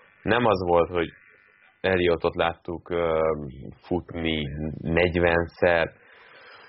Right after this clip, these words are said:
hogyha nem ő fut, akkor dobnak neki screent, ilyesmit. Ez, ez egy, ez egy, ö, jól kinéző offense volt, kontextusba kell helyezni, mert a Giants ellen játszottak, de ez egy nagyon jó, ö,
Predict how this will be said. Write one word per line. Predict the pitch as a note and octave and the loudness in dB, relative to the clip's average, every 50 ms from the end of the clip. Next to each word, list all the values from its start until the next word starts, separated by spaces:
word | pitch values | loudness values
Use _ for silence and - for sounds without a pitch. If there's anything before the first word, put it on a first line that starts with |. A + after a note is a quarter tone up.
| - _ _ _ - | -20 _ _ _ 0
hogyha | B2 B2 A2+ B2+ A2+ | 0 2 2 2 4
nem | A2+ A2 G#2+ G#2 | 4 4 4 4
ő | G2+ F#2+ | 2 0
fut, | F2+ - - G2 - | 0 -2 -6 -4 -2
akkor | F#2+ F2+ - - F#2 F2+ | -2 -4 -2 0 0 0
dobnak | E2 F#2 F2 F2 E2+ E2+ | 2 2 0 0 -4 -6
neki | E2 D#2+ - - | -10 -12 -12 -16
screent, | - - - - - G#2 F#2 F#2 F#2 F#2 F#2+ F#2+ F#2 F2+ F2 E2 D2 - | -20 -20 -20 -14 -10 -4 -2 0 2 2 2 4 2 2 0 -2 -6 -10
ilyesmit. | - - D#2+ E2+ F2 F2 F2 F2 - - - F#2 F2 - - - - _ _ _ _ - _ _ _ - - - _ _ _ _ _ _ _ _ - _ | -8 -4 0 2 2 2 0 -2 -4 -2 0 0 0 0 -4 -14 -20 _ _ _ _ -20 _ _ _ -20 -20 -20 _ _ _ _ _ _ _ _ -10 _
Ez, | - G#2 A2 | -4 0 2
ez | B2 A#2+ A#2+ A#2 | 4 4 4 2
egy, | B2+ B2 A#2 - | 0 0 0 0
ez | B2+ B2 | 2 2
egy, | C3 B2+ A#2 A#2 B2 | 2 2 2 4 4
ö, | B2+ C3 C3 C3 B2+ B2 B2 B2+ _ _ _ _ _ _ _ _ _ _ _ _ _ _ _ _ _ _ _ - - | 4 6 6 4 4 0 -2 -6 _ _ _ _ _ _ _ _ _ _ _ _ _ _ _ _ _ _ _ -2 2
jól | A2 A2+ A2 G#2+ | 4 4 4 2
kinéző | - G2 E2+ D#2+ D2+ - E2+ | 2 2 2 2 2 4 4
offense | F#2+ G#2+ - - C#3+ C3+ B2+ | 4 4 2 0 0 2 4
volt, | C#3 C3+ C3+ - | 2 2 2 2
kontextusba | - C3 A#2+ A2 G#2+ F#2+ - - F2+ E2+ E2 | 0 -2 0 0 0 -2 -2 -4 -6 -6 -4
kell | D#2 D#2+ E2 | -4 -2 -2
helyezni, | E2+ E2+ E2 D#2+ E2 | 0 0 0 -2 -2
mert | D#2 D2+ D#2 | -4 -4 -4
a | D2+ | -2
Giants | C#2+ E2+ D#2 D2 C#2+ C#2+ C#2+ - | 0 0 0 0 -2 -4 -6 -6
ellen | D2 C2 A#1+ G1+ G1+ A#1 B1 | -4 -4 -4 -4 -4 -4 -4
játszottak, | A#1 G#1+ C#2 F2 G#2+ A2 - - D3 D3 - - E3+ E3+ E3+ - _ _ _ _ _ _ _ - - - - - - _ _ _ _ | -4 -4 -4 -6 -6 -2 0 0 0 0 0 0 -2 -2 -2 -4 _ _ _ _ _ _ _ -20 -20 -20 -20 -20 -20 _ _ _ _
de | F#2+ F#2+ A#2+ | 0 2 4
ez | B2+ B2+ B2 | 4 4 4
egy | C#3+ C#3 C3+ A#2+ | 2 2 2 2
nagyon | F#2+ E2 E2 D#2+ E2 | 2 2 2 2 2
jó, | E2+ F#2 G2+ F#2 E2 D2+ E2+ G2+ A2 - G2 | 2 4 4 4 4 4 2 -2 -4 -10 -12
ö, | - - | -8 -6